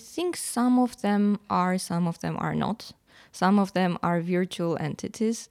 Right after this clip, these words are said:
Um, so, like, uh, some of them are called infrastructures, uh, where people are affiliated with different universities, but they are also affiliated with the central infrastructure. So whenever,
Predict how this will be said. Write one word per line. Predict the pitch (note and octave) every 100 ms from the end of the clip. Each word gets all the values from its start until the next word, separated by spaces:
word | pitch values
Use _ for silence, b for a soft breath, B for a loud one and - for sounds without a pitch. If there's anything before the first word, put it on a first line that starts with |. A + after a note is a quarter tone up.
| B B B D#3+
Um, | D#3+ D3 C3+ -
so, | - C#3+ C3 -
like, | D#3 C3+ - -
uh, | D#3+ E3
some | - F3
of | F3
them | E3 D#3+
are |
called | D3+ D#3+ D#3+
infrastructures, | F3 - E3+ - - - - F#3 A#3 - _ b b b b D3+
uh, | D3+ D3+
where | D#3+ D#3
people | D#3 - F#3+ - F3 E3+ E3 - _ _ _
are | D#3 C#3 - _ _ - -
affiliated | F#3 G3 D#3+ E3+ E3
with | E3
different | E3+ E3 E3 D#3+
universities, | D#3+ D#3+ F3 A3 - - E3+ F3
but | - -
they | E3
are | D#3+ -
also | E3 D#3+ D#3+
affiliated | D#3 E3 D#3+ D3+ - D#3
with | D3+
the | -
central | - E3 E3 - -
infrastructure. | E3+ - F3 - - - G3
So | - E3
whenever, | D#3 D#3 D#3+ D#3+ D#3+